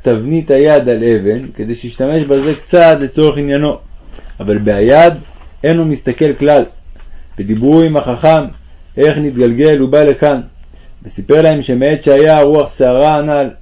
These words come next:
הלך באשר הלך, ובדרך הילוכו עבר על כולם, רק על אלו השלושה, היינו הבעל תפילה והגיבור והממונה, לא עבר,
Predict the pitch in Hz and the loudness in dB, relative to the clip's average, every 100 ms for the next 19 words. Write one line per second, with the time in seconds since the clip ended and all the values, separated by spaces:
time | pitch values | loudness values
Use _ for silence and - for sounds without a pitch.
0 | 92 - 120 151 135 131 120 135 127 104 | -16 -4 0 0 2 -2 0 0 2 0
1 | 101 - - - - - - 104 123 160 | -2 -8 -20 -20 -20 -20 -10 -2 2 2
2 | 151 143 131 151 147 135 156 151 - 143 | 2 -2 -2 2 2 2 2 0 0 2
3 | 151 135 - - - - - - - 120 | 2 0 -10 -20 -20 -20 -20 -20 -6 2
4 | 156 160 151 151 156 147 139 123 151 147 | 4 4 2 2 2 0 -2 -2 -2 -2
5 | - 127 131 117 147 147 - 127 143 147 | -4 -4 -2 0 2 0 -2 -2 0 2
6 | 113 107 107 139 143 117 110 107 107 123 | 0 -2 0 2 4 2 -2 -2 -2 -2
7 | 147 147 156 143 135 | -2 2 2 2 0